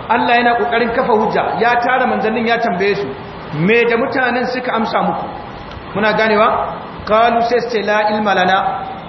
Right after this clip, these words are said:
Ya Ubangiji, babu ilimi a tare da mu. Muna ganewa? Allah ya tambaye su me suka aikata da sakon da aka bayar, sai su ce, "La ilma lana." Babu ilimi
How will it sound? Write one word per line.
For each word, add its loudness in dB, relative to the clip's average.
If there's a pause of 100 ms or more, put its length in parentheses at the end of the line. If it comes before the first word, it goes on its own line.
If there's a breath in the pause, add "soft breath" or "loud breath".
(100)
Ya 2
Ubangiji, -4 (460)
babu 2
ilimi -6
a -4
tare -2
da -4
mu. -8 (2500)
Muna 2
ganewa? 2 (640)
Allah 0
ya 4
tambaye 0
su -4 (160)
me 0
suka -4
aikata 2
da 0
sakon 0
da 0
aka 0
bayar, 4 (280)
sai 2
su -4
ce, 0
"La 4
ilma 2
lana." 2 (680)
Babu 2
ilimi -2